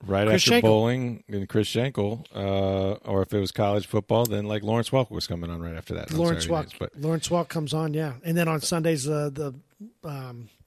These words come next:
Speaker 2: Wild Kingdom.
Speaker 1: Yeah, Mutual of Omaha's. Yeah,
Speaker 2: Mutual of
Speaker 1: I'll s-,
Speaker 2: Omaha.
Speaker 1: I'll sit up
Speaker 2: Wild
Speaker 1: here in the tree while Jim neuters the lion. Yeah, it's like
Speaker 2: <laughs> Right. Here you go, Jim. Here's a Swiss Army knife. Go.
Speaker 1: That's right.
Speaker 2: Watch out for that grizzly
Speaker 1: Speaking
Speaker 2: bear.
Speaker 1: of tough jobs, Mutual of Omaha's insurance can insure your tough job. You know,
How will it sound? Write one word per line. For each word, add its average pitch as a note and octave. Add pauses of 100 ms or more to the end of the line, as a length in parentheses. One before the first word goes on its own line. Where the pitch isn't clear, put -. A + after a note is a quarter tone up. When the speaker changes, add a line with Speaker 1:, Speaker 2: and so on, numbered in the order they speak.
(220)
Speaker 2:
Wild D#3+
Kingdom. F#3+ (420)
Speaker 1:
Yeah, A#2+
Mutual A2
of G#2+
Omaha's. A2
Yeah, -
Speaker 2:
Mutual F#3+
of A2+
Speaker 1:
I'll G3+
s-, G3
Speaker 2:
Omaha. B2+ (260)
Speaker 1:
I'll C#3+
sit C#3+
up C3+
Speaker 2:
Wild -
Speaker 1:
here C3
in B2
the A2
tree D#3
while G2+
Jim A2+
neuters A2+
the G2+
lion. G#2
Yeah, G2 (120)
it's -
like F#2
Speaker 2:
<laughs> -
Right. G#3+ (760)
Here F#3
you D#3+
go, D#3+
Jim. D#3
Here's E3+
a D#3
Swiss -
Army E3+
knife. C3
Go. C#3+
Speaker 1:
That's G2+
right. G2+ (420)
Speaker 2:
Watch D3+
out D#3
for -
that C3+
grizzly F#3
Speaker 1:
Speaking D3
Speaker 2:
bear. A#2+
Speaker 1:
of A#2+
tough C#3+
jobs, A2+
Mutual D#3
of C3
Omaha's G#2
insurance A#2+
can A#2
insure B2+
your F#3+
tough -
job. D#2+
You F#2+
know, F2